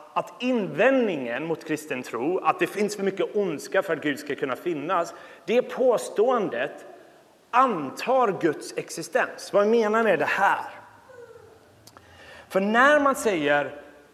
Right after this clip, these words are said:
"Det finns för mycket ondska", så antar man att ondska finns.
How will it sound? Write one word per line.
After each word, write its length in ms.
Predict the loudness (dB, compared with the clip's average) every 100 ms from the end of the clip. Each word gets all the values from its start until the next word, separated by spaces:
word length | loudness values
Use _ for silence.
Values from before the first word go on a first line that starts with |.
| -8
"Det 80 | -6
finns 340 | 2 2 2
för 80 | 0
mycket 340 | -2 -2 0
ondska", 760 | 0 0 -4 -4 0 2 0 -4 -14 -20 -20 _ _ _
så 100 | -2
antar 480 | 2 2 2 0 0
man 160 | 2
att 240 | 0 -2 -4
ondska 460 | -4 -4 -4 -4
finns. 640 | -2 -6 -6 -12 -20 -20